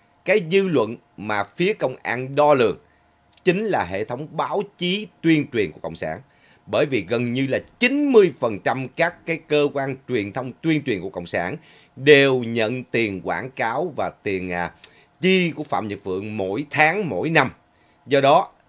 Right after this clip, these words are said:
cái dư luận mà công an đo lường kỳ này so với trường hợp của Trịnh Văn Quyết và Nguyễn Phương Hằng không phải là dư luận của công chúng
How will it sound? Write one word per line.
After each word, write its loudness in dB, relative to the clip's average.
cái 2
dư 2
luận 0
mà -10
công -4
an -4
đo 8
lường 2
kỳ -6
này -4
so 4
với -4
trường -2
hợp -4
của -12
Trịnh -2
Văn -4
Quyết 2
và -2
Nguyễn -6
Phương -10
Hằng -2
không 2
phải 0
là -4
dư -4
luận -6
của -14
công -10
chúng -8